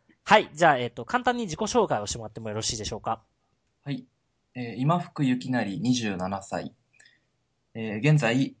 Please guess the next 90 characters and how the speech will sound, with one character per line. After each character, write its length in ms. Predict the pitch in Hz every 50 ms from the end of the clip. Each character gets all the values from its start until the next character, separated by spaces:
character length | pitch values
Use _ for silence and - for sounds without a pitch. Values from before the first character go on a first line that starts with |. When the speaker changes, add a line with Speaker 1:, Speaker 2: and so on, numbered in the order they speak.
| _ _ _
Speaker 2:
え 120 | - - -
ー、 20 |
副 240 | - - - 147 143
業 220 | 135 143 143 139
で 120 | 139 156 151
バ 140 | 120 131 123
イ 60 | 113
マ 100 | 98 92
に 140 | 87 82 78
取 220 | - 98 90 87
り 40 | - _
組 220 | _ - 87 87 85
ん 40 | 82
で 120 | 82 82
お 100 | 85 87
り、 300 | 95 127 135 127 - - _ -
え 400 | 101 95 90 87 87 78 - -
ー、 20 | - _ _ _ _ _ _ _ _ _ _ _ _ _ _ _ _ -
ア 80 | 127
カ 140 | - 135 131
デ 100 | 131 120
ミ 120 | 110 101
ー 40 | 95
所 160 | 92 - 107
属 300 | 98 98 101 101 110 -
四 180 | 113 117 117 117
ヶ 140 | - 117 113
月 200 | 117 117 - 123
目 140 | 127 139 143
で、 300 | 165 160 - - - _ _ _ _ _ -
え 160 | 110 98 95
ー、 40 | 92
月 160 | 98 113 110
収 80 | 120 113
三 180 | - 117 110 110
十 140 | 104 107
万 160 | 104 104 101 90
円 160 | 98 120 143
を 40 | 147
達 180 | - 104 -
成 100 | - -
す 100 | - -
る 80 | - -
こ 100 | - 92
と 120 | - 120
が 80 | - 78
で 100 | - 82
き 140 | - - -
ま 100 | - -
し 80 | -
た。 220 | - - - - - - 131 - - _ _ - _
Speaker 1:
は 180 | - - - 196
い、 80 | 170 - - -
あ 80 | 147
り 100 | 131 135
が 80 | 120 110
と 80 | -
う 60 | 120 110
ご 40 |
ざ 120 | 104 113 107
い 60 | 104
ま 180 | 107 110 110 107
す。 240 | - - 107 101 107 - - - - - -
え 60 | 165
っ 60 | 156 -
と、 220 | _ - 175 156 151
Speaker 2:
え 80 | 156 151 160 - -
Speaker 1:
今、 360 | 302 359 392 - 135 120 123 123
え 80 | 120
っ 20 | 110
と、 140 | - 123
本 240 | - 226 240 247 254
業 120 | 247 247 240
は 240 | 233 226 220 196 - -
ど 80 | 185
う 40 | 180
い 20 |
う 20 | 180
こ 80 | -
と 140 | 175 - 175
を 40 | 170
さ 120 | - -
れ 80 | 202 101
て 100 | - -
る 80 | - 104
感 220 | - 101 90 92
じ 80 | 92 95
で 100 | 90 90
す 100 | - -
か？ 200 | - 113 131